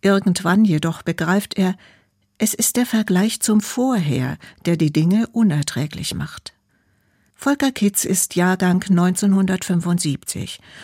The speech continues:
und hat mit seinem Buch das Problem einer ganzen Generation beschrieben. Er zitiert Prognosen, nach denen sich mit steigender Lebenserwartung die Zahl der an Demenz Erkrankten alle zwanzig Jahre verdoppelt,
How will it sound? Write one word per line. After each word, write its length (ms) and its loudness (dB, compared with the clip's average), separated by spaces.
und 260 0
hat 160 -4
mit 160 -2
seinem 360 4
Buch 280 0
das 220 -4
Problem 560 0
einer 260 2
ganzen 400 2
Generation 760 2
beschrieben. 640 -2
Er 140 -2
zitiert 520 -2
Prognosen, 800 0
nach 220 2
denen 320 4
sich 240 -2
mit 160 2
steigender 600 2
Lebenserwartung 1120 0
die 100 2
Zahl 380 0
der 180 -2
an 140 2
Demenz 480 0
Erkrankten 880 0
alle 340 0
zwanzig 480 -2
Jahre 300 0
verdoppelt, 600 -4